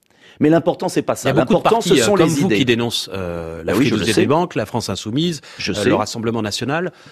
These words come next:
Speaker 2: C'est difficile d'y voir un complot, euh,
Speaker 1: Écoutez,
Speaker 2: ou une décision politique,
Speaker 1: en tout
Speaker 2: comme
Speaker 1: cas,
Speaker 2: vous l'avez dit.
Speaker 1: en tout cas, moi, je considère que dans une démocratie, ne pas prêter à des partis politiques qui offrent des garanties, car,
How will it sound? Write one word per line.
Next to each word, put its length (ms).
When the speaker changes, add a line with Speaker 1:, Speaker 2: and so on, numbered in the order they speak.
Speaker 2:
C'est 160
difficile 360
d'y 60
voir 160
un 100
complot, 680
euh, 800
Speaker 1:
Écoutez, 340
Speaker 2:
ou 80
une 340
décision 360
politique, 320
Speaker 1:
en 40
tout 100
Speaker 2:
comme 80
Speaker 1:
cas, 40
Speaker 2:
vous 60
l'avez 160
dit. 240
Speaker 1:
en 60
tout 120
cas, 140
moi, 160
je 100
considère 540
que 80
dans 140
une 180
démocratie, 800
ne 100
pas 180
prêter 520
à 20
des 140
partis 280
politiques 460
qui 140
offrent 140
des 100
garanties, 480
car, 220